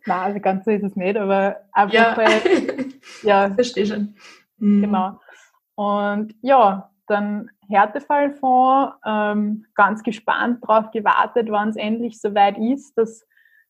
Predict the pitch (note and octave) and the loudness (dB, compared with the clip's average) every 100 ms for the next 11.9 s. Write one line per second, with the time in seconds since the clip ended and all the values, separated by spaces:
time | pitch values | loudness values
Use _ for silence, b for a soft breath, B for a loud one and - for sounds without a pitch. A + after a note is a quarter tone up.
0 | _ - A#3 B3+ B3 B3+ A#3+ - G#3 B3 | _ -2 2 2 2 0 -2 2 0 2
1 | A#3+ A3 A3+ A3 A3+ A3 A3 A3+ A3 - | 4 6 4 -2 -2 -2 -2 -2 -2 -4
2 | A3+ C4+ C4 F#3+ D#3+ A3 G#3+ A3 A3 A3 | -4 -4 -2 0 2 2 2 2 0 -2
3 | A3 G#3+ G#3+ G#3+ _ A3+ A3 A3 _ - | -4 -2 -2 -4 _ -4 -4 -6 _ -8
4 | A3+ A3 G#3+ A3 - _ _ _ _ _ | -2 0 0 -2 -20 _ _ _ _ _
5 | _ _ - A#3+ A3+ A#3 B3+ C#4 C#4 C#4+ | _ _ -4 0 2 4 4 6 4 2
6 | C#4+ - - A#3 A3+ A3 _ _ - A3 | -6 -14 -8 -6 -6 -8 _ _ -8 -6
7 | G#3+ G#3 G3+ G3 _ _ _ _ _ _ | -4 -2 -4 -6 _ _ _ _ _ _
8 | _ _ _ _ _ _ - A3 - F#3+ | _ _ _ _ _ _ -8 -4 2 4
9 | C4 C#4+ - G#3 F#3+ G#3 A3+ G#3+ A3 C4 | 4 0 -2 2 4 2 0 0 2 4
10 | B3+ A#3 A3+ G#3 C#4 C#4 G#3+ - G#3+ G#3 | 4 2 -4 -8 -6 -4 -6 -6 -4 -4
11 | G3+ G#3+ A3 - F3+ F#3 F#3+ A#3+ | 0 -2 -2 -6 2 4 6 4